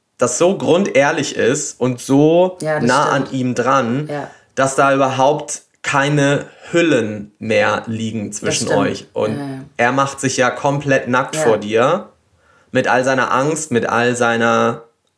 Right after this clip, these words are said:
Speaker 1: mit all seinen Zweifeln. Und wenn ich immer sage, er macht sich nackt vor dir, natürlich vor deiner Rolle.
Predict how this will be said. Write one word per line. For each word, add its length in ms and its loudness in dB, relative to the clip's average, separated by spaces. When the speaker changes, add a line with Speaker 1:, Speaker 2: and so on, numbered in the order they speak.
Speaker 1:
mit 80 -4
all 160 0
seinen 220 0
Zweifeln. 840 -2
Und 600 2
wenn 120 -2
ich 120 -6
immer 120 -2
sage, 260 -2
er 60 -2
macht 200 -8
sich 340 -14
nackt 300 -8
vor 180 -6
dir, 320 -4
natürlich 580 -6
vor 240 -4
deiner 260 -4
Rolle. 500 0